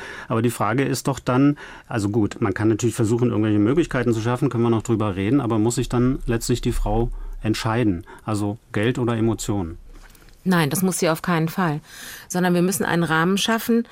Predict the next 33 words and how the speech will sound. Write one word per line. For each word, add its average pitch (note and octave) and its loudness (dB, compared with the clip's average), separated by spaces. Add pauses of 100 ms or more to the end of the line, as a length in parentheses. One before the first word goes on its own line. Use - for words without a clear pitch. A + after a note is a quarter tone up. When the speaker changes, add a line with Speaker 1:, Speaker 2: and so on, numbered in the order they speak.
(360)
Speaker 2:
dass F3+ -2
wir F#3 2
verschiedene A3+ 2
Lebensphasen F3+ 0
im C#3+ 0
Leben G3 2
von F#3 -2
Eltern E3+ 0
ernst E3 -2
nehmen. C3+ -2
Und - -4
das E3+ -4
gilt G#3+ 2
nicht C#4 0
immer A3+ 2
nur G#3 4
für G#3 0
Frauen, C#3+ 0 (480)
sondern E3+ 2
wir F3 4
müssen A3 2 (100)
ernst G3+ 0
nehmen, A#3+ 6
dass E3 0
es - -6
Phasen G3+ 2
gibt, G#3 -2
in F3+ 2
denen E3 2
wir D#3 2
uns - -4
mehr F#3 2
um F#3+ 0